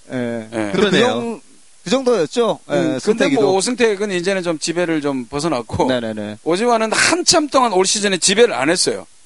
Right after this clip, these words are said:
Speaker 1: 근데 이제
Speaker 2: 이제 롯데
Speaker 1: 네,
Speaker 2: 경기부터
Speaker 1: 시즌
Speaker 2: 지배를,
Speaker 1: 막판에.
Speaker 2: 예, 지배를 하다가 또 지난 케이티전에서 또 지배를 한번 했어요.
Speaker 1: 네네.
Speaker 2: <laughs> 그래서, 야, 역시 오씨들은 웬만하면
Speaker 1: 네.
Speaker 2: 경기를 지배하는 것 같아요.
Speaker 1: 자, 계속 정리해 주시죠.
Speaker 3: 네, 그러고 이제 기아 경기도 마찬가지로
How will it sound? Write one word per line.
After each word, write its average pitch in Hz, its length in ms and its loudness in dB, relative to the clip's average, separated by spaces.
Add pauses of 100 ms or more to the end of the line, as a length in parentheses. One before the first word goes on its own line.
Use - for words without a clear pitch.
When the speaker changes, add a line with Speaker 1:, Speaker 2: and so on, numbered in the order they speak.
(120)
Speaker 1:
근데 214 260 0
이제 139 380 -2
Speaker 2:
이제 151 140 2
롯데 220 280 4
Speaker 1:
네, 294 60 4
Speaker 2:
경기부터 240 380 2
Speaker 1:
시즌 220 100 4
Speaker 2:
지배를, 208 220 4
Speaker 1:
막판에. 147 420 2
Speaker 2:
예, 143 60 -2
지배를 180 560 0
하다가 185 680 2 (100)
또 196 100 0
지난 185 240 0
케이티전에서 220 640 -2
또 196 100 0
지배를 185 340 0
한번 147 200 0
했어요. 135 380 4
Speaker 1:
네네. 120 120 -4
Speaker 2:
<laughs> 587 1600 0
그래서, 151 360 -2
야, 120 560 4
역시 143 320 -4 (220)
오씨들은 202 720 2
웬만하면 190 420 4
Speaker 1:
네. - 60 4
Speaker 2:
경기를 170 260 2
지배하는 160 420 2
것 123 60 -4
같아요. 101 280 -6
Speaker 1:
자, 123 240 0 (180)
계속 185 200 -2
정리해 175 280 -2
주시죠. 151 180 -2
Speaker 3:
네, 123 260 2
그러고 190 500 -2
이제 143 320 -2
기아 208 340 0
경기도 185 540 0
마찬가지로 139 840 -2